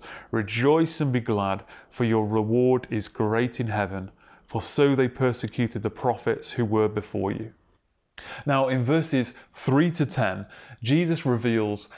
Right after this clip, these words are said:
that blessings are received for those who meet the requirements of his kingdom. And these spiritual characteristics required for entrance to the kingdom are followed by either "theirs is,"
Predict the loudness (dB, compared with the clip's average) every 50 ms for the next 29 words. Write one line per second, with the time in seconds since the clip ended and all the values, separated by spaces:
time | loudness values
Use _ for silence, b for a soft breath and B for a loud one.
0 | B B B -4 -2 -2 -2 -4 -4 -2 0 2 2 2 2 0 -2 -4 -2 0
1 | 0 0 0 0 0 0 0 0 -2 -2 -4 -6 -4 -4 -4 -4 -6 -8 -6 -4
2 | -4 -2 0 2 2 2 0 -2 -4 -4 -4 -2 -2 -2 -4 -4 -4 -4 -6 -6
3 | -6 -6 -4 0 0 2 2 2 0 0 0 -2 -2 -4 -8 -10 -6 -4 -2 0
4 | 0 -2 -2 -6 -16 B B B B B B B -4 -4 -4 -6 -6 -6 -6 -6
5 | -6 -6 -8 -10 -12 -14 B B B B B -4 -2 -2 -2 0 0 2 2 2
6 | 0 0 -2 -6 B B B B -8 -6 -2 2 2 4 2 2 0 -2 -4 -2
7 | -2 -4 -4 -2 -4 -4 -6 -6 -4 -4 -4 -4 -6 -10 -10 -10 -10 -8 -8 -8
8 | -8 -8 -8 -4 0 0 2 2 0 0 -2 -4 -6 -10 -16 _ _ _ -4 -2
9 | 0 0 0 0 0 -2 -4 -4 -4 -6 -6 -6 -6 -6 -6 -8 -8 -6 -6 -6
10 | -8 -6 -4 -4 -4 -4 -6 -6 -2 0 0 2 2 2 0 0 -2 -2 -2 0
11 | 0 0 0 -2 -4 B B B B B B B B B B B 0 2 2 0
12 | -2 0 0 0 2 2 2 0 -2 -4 0 2 2 2 2 2 0 0 -2 -4
13 | -6